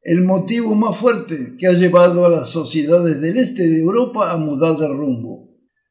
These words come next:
Un hecho muy significativo es que su gobierno, dejando de lado los anhelos y los sentimientos de naturaleza genuinamente socialista,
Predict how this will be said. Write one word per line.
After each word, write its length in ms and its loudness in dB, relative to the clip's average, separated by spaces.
Un 240 2
hecho 280 2
muy 180 0
significativo 880 -2
es 100 -2
que 140 -2
su 180 -4
gobierno, 540 0
dejando 480 -2
de 160 -2
lado 360 4
los 200 -2
anhelos 560 0
y 40 -6
los 320 -4
sentimientos 1040 -2
de 240 -2
naturaleza 880 -2
genuinamente 920 0
socialista, 960 -2